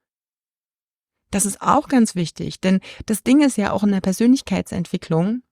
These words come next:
und ich finde, das ist eine der größten Krankheiten von allen, äh, erwachten Leuten. Obwohl, jetzt ist ja so schön, ja, dieses Woke. Ich bin, mag das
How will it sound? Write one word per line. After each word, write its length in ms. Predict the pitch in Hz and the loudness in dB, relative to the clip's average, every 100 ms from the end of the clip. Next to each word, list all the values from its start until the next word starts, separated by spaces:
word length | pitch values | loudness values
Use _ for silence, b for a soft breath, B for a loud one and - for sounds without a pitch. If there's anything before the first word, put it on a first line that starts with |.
| _ _ _ _ _ _ _ - | _ _ _ _ _ _ _ 2
und 100 | 202 | 4
ich 100 | 190 | 4
finde, 180 | 214 220 | 4 4
das 120 | 190 | 4
ist 100 | 185 | -2
eine 200 | - 208 | 0 2
der 120 | 185 | 2
größten 320 | - 208 - | 2 0 0
Krankheiten 500 | 170 - 208 175 170 | -2 0 0 -2 -4
von 220 | 160 - - | -4 -4 -2
allen, 340 | 175 170 175 B B B B B | 0 2 0 B B B B B
äh, 140 | 170 - | -4 -2
erwachten 720 | - 165 165 - - - 170 160 | 0 0 0 -4 -6 -2 2 4
Leuten. 540 | 160 196 - 165 208 B B B B | 6 4 4 4 2 B B B B
Obwohl, 180 | 160 147 | -8 -6
jetzt 120 | 147 | -6
ist 140 | 170 | -6
ja 80 | - | -6
so 100 | 151 | -6
schön, 280 | 151 - 165 | -2 2 4
ja, 120 | 143 | 4
dieses 360 | 147 139 139 - | 0 -4 -4 0
Woke. 380 | 147 156 190 - B B B B _ - _ B B B 220 B _ | 4 4 4 -4 B B B B _ -20 _ B B B -12 B _
Ich 180 | - | -12
bin, 260 | - 165 160 _ - | -2 0 0 _ -4
mag 360 | 175 190 - _ | -2 -2 -4 _
das 180 | - 170 | -6 -6